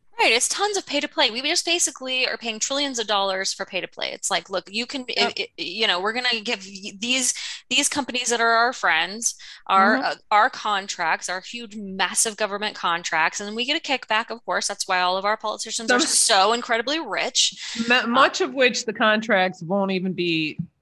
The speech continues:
Speaker 2: seen through. You know, the infrastructure part for the smart grid and the smart cities most certainly will, but anything outside of that is just a money steal.
Speaker 1: Oh, it is, a hundred percent. Yep. So we got five hundred million going,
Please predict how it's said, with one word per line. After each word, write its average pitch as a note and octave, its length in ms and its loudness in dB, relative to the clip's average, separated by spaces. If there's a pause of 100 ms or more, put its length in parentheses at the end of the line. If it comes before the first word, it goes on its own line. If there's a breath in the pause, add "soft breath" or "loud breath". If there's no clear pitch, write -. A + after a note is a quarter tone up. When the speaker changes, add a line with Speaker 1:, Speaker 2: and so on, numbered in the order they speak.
(120)
Speaker 2:
seen F#3 340 0
through. E3+ 520 0
You F#3 100 -2
know, E3 260 2 (280 loud breath)
the A#3 220 4
infrastructure C#4 720 2
part F#3 460 0
for G3+ 140 -2
the D#3+ 80 -6
smart F#3+ 400 -2
grid F3+ 160 -2
and E3 100 -6
the D3+ 60 -8
smart G#3+ 380 -2
cities E3 320 -6
most D#3+ 280 -6
certainly D#3+ 440 -4
will, D#3 340 0
but D3+ 180 -6
anything A3+ 400 0
outside F3 460 0
of D#3+ 80 -4
that E3 260 -2
is F3 140 -6
just - 220 -14
a E3+ 40 -6
money D#3+ 280 -6
steal. - 400 -18 (560)
Speaker 1:
Oh, F3+ 180 -12
it F3+ 120 -8
is, F3+ 240 -4
a F3+ 60 -6
hundred F3+ 220 -12
percent. F3+ 520 -2
Yep. F3+ 200 0 (600 loud breath)
So - 160 0
we C4+ 80 2
got C4+ 220 2
five E4+ 500 -2
hundred D4+ 720 -6
million G3 1040 -4 (280)
going, G3+ 640 2